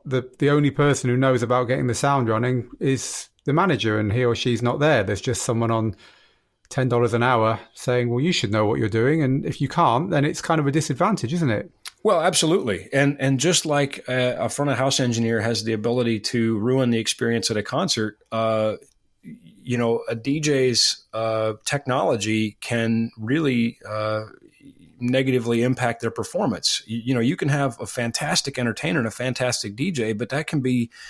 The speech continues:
Speaker 2: uh, that, that experience can be made worse by technology that isn't doing what you want it to do.
Speaker 1: Mm.
Speaker 2: Uh, you know, whether the technology itself has failed, and,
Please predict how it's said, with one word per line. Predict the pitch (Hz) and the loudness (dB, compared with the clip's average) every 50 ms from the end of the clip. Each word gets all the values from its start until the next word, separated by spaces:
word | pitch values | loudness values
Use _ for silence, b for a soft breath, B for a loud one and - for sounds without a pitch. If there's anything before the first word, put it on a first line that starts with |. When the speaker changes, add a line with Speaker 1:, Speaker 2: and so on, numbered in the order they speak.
| B B B B B B B - | B B B B B B B -4
Speaker 2:
uh, | 113 117 113 113 113 | -2 -2 0 -2 -2
that, | 110 - 127 139 - - | -4 -4 -4 -4 -4 -2
that | 139 143 151 | -2 0 0
experience | 147 135 - - - 151 151 147 127 117 - | 0 0 -2 -2 0 0 0 0 0 0 -2
can | - 139 127 | -2 -2 -2
be | 123 127 120 | 0 0 0
made | 123 123 127 123 | 2 2 0 0
worse | 113 113 117 139 143 143 135 - - - | -2 -2 0 0 2 2 2 0 -2 -2
by | - - 120 117 | 0 0 -2 0
technology | - - 131 - - 120 127 147 143 123 98 113 117 | 0 -2 -4 -2 0 0 2 2 2 0 0 -2 -4
that | 110 117 110 - | -2 -4 -4 -2
isn't | 127 127 - 123 120 120 | -2 0 0 0 -2 -2
doing | - 120 120 120 117 113 113 | -2 -2 0 0 0 0 0
what | 117 - | -2 -2
you | 113 113 113 110 | -2 -2 -2 -2
want | 104 107 113 120 117 | -2 -2 -2 -2 -4
it | 110 - | -4 -8
to | - 104 | -12 -8
do. | 107 147 147 101 82 - b b b b b _ _ - | -4 -2 -2 -2 -4 -6 b b b b b _ _ 0
Speaker 1:
Mm. | 151 143 147 131 113 92 | 2 2 4 4 2 0
Speaker 2:
Uh, | - 101 101 101 101 101 | -2 -2 -2 0 0 0
you | 104 123 151 143 | 0 0 0 2
know, | 127 | 2
whether | 120 117 127 127 131 127 | 2 2 2 2 2 2
the | 117 113 | 0 0
technology | - - 123 - - 113 117 117 110 107 113 | 0 -2 -4 -2 -2 -2 0 0 0 0 -2
itself | 107 - - 117 113 107 - | -2 -2 0 0 0 -2 -2
has | 101 92 - | -4 -6 -6
failed, | - - 95 98 107 123 143 131 | -4 -4 -2 0 0 0 0 0
and, | 104 101 101 98 101 - | 0 0 0 -2 -2 -4